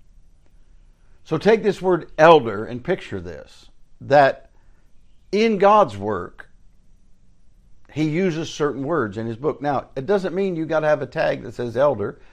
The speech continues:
like the, uh, L D S, Latter-day Saints, the Mormons do. You don't need a tag. You don't need the titer-, title elder, but you do need the office, and you do need the practice of God's system.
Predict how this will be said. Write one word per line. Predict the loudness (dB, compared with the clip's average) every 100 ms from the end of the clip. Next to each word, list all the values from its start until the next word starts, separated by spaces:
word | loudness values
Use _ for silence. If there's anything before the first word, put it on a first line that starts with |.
| -18 -4
like | -2 -2
the, | -6 -8 -10 -16
uh, | -12 -10 -12 -18 -20 -20 -20 -20 -20 -20 -20 -20 -20 -20 -12 -4
L | 0
D | 2 2
S, | 0 -6 -6
Latter-day | -4 -2 -6
Saints, | -8 -10 -10 -12
the |
Mormons | -10 -10 -12 -14
do. | -18 -20 -18
You | -18
don't | -14
need | -12 -12
a |
tag. | -10 -10 -10 -16 -20 -20 -20 -20 -6
You | -2
don't | 0
need | 0
the | -4
titer-, | 0 2 2 0 -10 -12
title | -4 -2 -2 -4
elder, | -4 -4 -4
but | -6 -8 -4
you | -4
do | -2 -2
need | -2 -4 -2
the | -4 -4 0
office, | 0 0 -4 -18 -18 -20 -20 -20 -20 -20 -20 -20 -20 -6
and | -4
you | -2
do | 0 0
need | 0 -2 -2
the | -8
practice | -10 -16 -4 -2 -2 -6 -16 -16 -20 -20 -4
of | -2 -2 -6 -14
God's | -2 -2 -2 -8
system. | -8 -8 -8 -20 -20